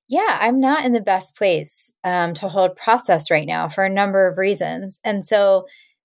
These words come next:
that has to be okay, right? And there's other ways that I can support. And some of the ways that I can support is through supporting others who are holding process or holding other kinds of roles around violence,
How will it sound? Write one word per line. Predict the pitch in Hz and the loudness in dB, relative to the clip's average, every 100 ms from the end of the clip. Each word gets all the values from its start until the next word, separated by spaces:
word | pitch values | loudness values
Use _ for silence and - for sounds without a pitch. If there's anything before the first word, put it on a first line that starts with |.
| _ _ | _ _
that | 196 180 226 262 311 | -14 0 4 4 4
has | 240 294 - | 2 0 0
to | |
be | 240 220 | 2 2
okay, | 170 - - 262 147 | 2 0 2 2 4
right? | 165 175 190 | 4 2 4
And | 226 | 2
there's | 247 240 - | 4 2 2
other | 254 294 | 2 4
ways | 262 247 | 4 4
that | 226 | 4
I | 196 | 2
can | 185 190 | 0 -2
support. | 190 180 - 320 240 190 | -4 -4 0 2 4 2
And | 190 | -2
some | 190 220 | -4 -2
of | 214 | 0
the | 202 | 2
ways | 202 196 - - | 2 0 -4 -4
that | 180 185 | 0 2
I | 170 | 2
can | - 233 220 | 0 -2 0
support | 214 220 - 196 180 | -2 -6 0 2 2
is | 175 - | 0 -6
through | - 180 180 | -8 -6 -6
supporting | - 196 185 175 170 | -6 -2 0 0 0
others | 185 196 214 214 | 0 0 0 0
who | 208 | 0
are | 202 | 2
holding | 208 196 185 | 2 0 -2
process | 196 185 185 180 170 - | 0 2 2 2 2 0
or | 190 | 0
holding | 170 202 190 175 | 2 0 2 0
other | 175 170 | 2 2
kinds | 156 170 160 | 2 -2 -2
of | 151 | -4
roles | 151 160 160 180 226 269 - - _ - _ - | 0 2 4 4 4 0 -4 -10 _ -20 _ -2
around | 185 175 170 170 185 | 2 4 4 4 2
violence, | 190 196 214 226 226 | 2 2 0 -2 -4